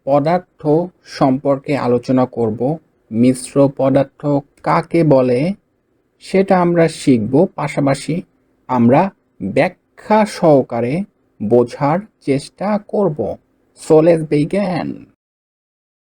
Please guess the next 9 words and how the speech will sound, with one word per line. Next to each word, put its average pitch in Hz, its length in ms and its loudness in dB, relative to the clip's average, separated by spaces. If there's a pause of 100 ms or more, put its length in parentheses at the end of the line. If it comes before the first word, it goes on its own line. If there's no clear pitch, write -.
(200)
মিশ্র 180 280 2 (260)
পদার্থ, 147 440 -4 (1300)
যে 139 280 4
মিশ্রণে 151 760 2 (800)
একের 156 420 0 (100)
অধিক 175 380 2 (160)
পদার্থ 175 640 2 (240)
বিদ্যমান 131 580 2 (180)
থাকে 127 460 0